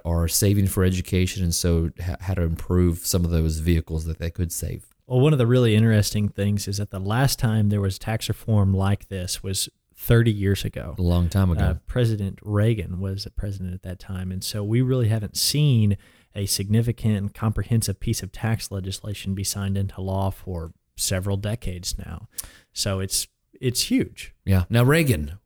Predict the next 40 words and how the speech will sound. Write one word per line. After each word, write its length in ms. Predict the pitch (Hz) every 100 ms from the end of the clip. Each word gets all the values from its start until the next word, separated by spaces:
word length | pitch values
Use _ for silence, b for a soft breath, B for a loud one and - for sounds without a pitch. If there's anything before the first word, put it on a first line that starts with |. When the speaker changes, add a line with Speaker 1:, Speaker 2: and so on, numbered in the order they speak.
| -
Speaker 1:
wh-, 60 |
what 280 | 92 78 113
do 60 | 120
you 80 |
remember? 280 | 117 117 104
What 100 | 107
do 60 | 139
you 60 |
remember 220 | 147 147 139
about 200 | 123 113
Speaker 2:
Well, 140 | 160
Speaker 1:
Reagan? 300 | 107 90 156
Speaker 2:
I 140 | 170
remember 280 | 196 175 151
Speaker 1:
President 320 | - 123 120
Reagan? 240 | 123 87 82
Speaker 2:
that 180 | 117 110
I 160 | 120 147
was 240 | 151 139
not 200 | 135 131
alive 880 | 107 107 107 135 104 85 85 - -
when 200 | - 107
pre-, 200 | 101 -
<laughs> 240 | - - -
when 160 | 147
he 140 | 117 135
was 180 | 110 -
president, 520 | 95 95 - 95 87
is 20 |
what 80 | 95
Speaker 1:
I 140 | 104
Speaker 2:
I 40 | 117
remember. 180 | 120 120
Speaker 1:
remember 640 | 117 113 107 98 98 95
President 480 | - 95 87 80 78
Reagan 500 | 87 87 87 85 82
looking 520 | 80 82 - 87 82
at 180 | 78 -
Mikhail 520 | 80 - 95 92 87
Gorbachev, 800 | 85 80 78 85 73 80 -